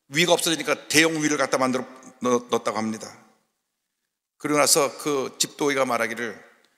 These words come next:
수술 자체는 성공적이지만 오륙 개월 이상 살지 못할 것이라고 말했다고 합니다. 아니, 오륙 개월밖에 못 살 그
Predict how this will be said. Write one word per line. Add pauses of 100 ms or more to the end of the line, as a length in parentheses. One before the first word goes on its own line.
(180)
수술
자체는
성공적이지만 (1400)
오륙
개월
이상
살지
못할
것이라고 (340)
말했다고
합니다. (640)
아니,
오륙
개월밖에
못
살 (420)
그